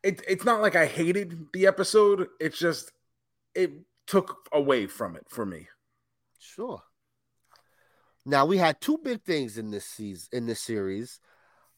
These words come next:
Speaker 2: Uh, for the, other than that, you know, it wasn't really important to the M C U, right? But, uh, they dropped very subtly that the Sokovia Accords are no longer a thing.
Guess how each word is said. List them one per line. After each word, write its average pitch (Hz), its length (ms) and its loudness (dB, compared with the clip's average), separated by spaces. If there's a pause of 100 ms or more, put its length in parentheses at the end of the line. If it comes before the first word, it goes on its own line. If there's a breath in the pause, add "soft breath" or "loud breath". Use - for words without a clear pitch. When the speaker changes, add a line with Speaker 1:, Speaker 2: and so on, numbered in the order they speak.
Speaker 2:
Uh, 98 380 4 (420)
for 143 200 4
the, 131 120 8
other 175 200 6
than 165 180 4
that, 214 280 4
you 226 80 -2
know, 220 200 2
it 214 80 0
wasn't 202 300 0
really 175 480 2 (160)
important 147 540 4
to 131 100 -2
the 117 140 -2
M 101 120 -4
C - 160 -10
U, 120 220 -4
right? 135 300 2 (500 soft breath)
But, 143 340 10
uh, 123 320 8 (580)
they 127 200 4
dropped 131 480 4
very 147 300 2
subtly 147 480 4
that 123 380 4
the 117 340 2 (280 soft breath)
Sokovia 147 640 0
Accords 160 540 0
are 127 100 2
no 139 180 2
longer 139 520 2
a 110 60 0
thing. 180 420 0